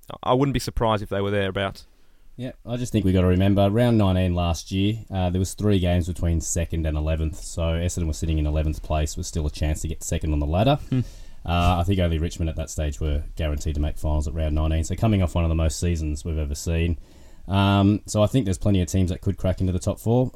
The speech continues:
Speaker 2: Uh, the one I've looked at is Essendon. I really thought Essendon, uh, had a good off-season. Obviously, if Joe Daniher was coming back fit, was the, uh, initial thinking, adding,
Speaker 3: Mm.
Speaker 2: adding Dil-, Dylan Shiel into the midfield. The one problem I've seen, though, through Essendon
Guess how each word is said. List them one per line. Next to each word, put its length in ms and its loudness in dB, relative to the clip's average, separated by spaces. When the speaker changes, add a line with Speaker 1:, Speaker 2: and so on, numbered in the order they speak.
Speaker 2:
Uh, 100 -6
the 100 0
one 160 4
I've 160 4
looked 160 0
at 120 2
is 100 0
Essendon. 540 0
I 80 0
really 240 2
thought 240 0
Essendon, 400 0
uh, 260 0
had 160 -2
a 20 -2
good 160 2
off-season. 840 0
Obviously, 300 -4
if 80 -4
Joe 180 4
Daniher 400 0
was 160 -4
coming 220 -2
back 220 -2
fit, 240 -4
was 140 -4
the, 400 -2
uh, 220 -2
initial 320 -2
thinking, 540 0
adding, 300 6
Speaker 3:
Mm. 40 -2
Speaker 2:
adding 220 0
Dil-, 260 -2
Dylan 260 0
Shiel 220 -2
into 160 -2
the 80 -2
midfield. 420 0
The 60 4
one 200 8
problem 260 6
I've 140 6
seen, 240 4
though, 140 8
through 340 2
Essendon 500 4